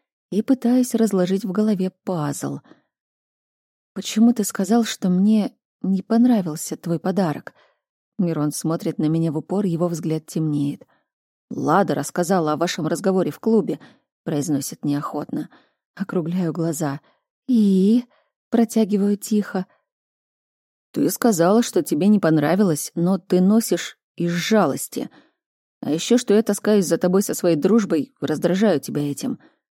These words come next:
Лада разозлилась, наговорила тебе гадости, и вы поругались». Его широкие плечи напрягаются, и я просовываю ладони под ветровку, чтобы немного расслабить их лёгким поглаживанием. У самой внутри такая злость зреет,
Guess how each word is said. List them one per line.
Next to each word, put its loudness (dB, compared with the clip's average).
Лада 4
разозлилась, 2
наговорила 2
тебе 0
гадости, -2
и -2
вы -4
поругались». -2
Его 0
широкие 2
плечи 0
напрягаются, 0
и -4
я 0
просовываю -2
ладони 2
под -6
ветровку, -2
чтобы -2
немного -2
расслабить -2
их -6
лёгким -4
поглаживанием. -6
У -2
самой 0
внутри -2
такая 0
злость 0
зреет, -2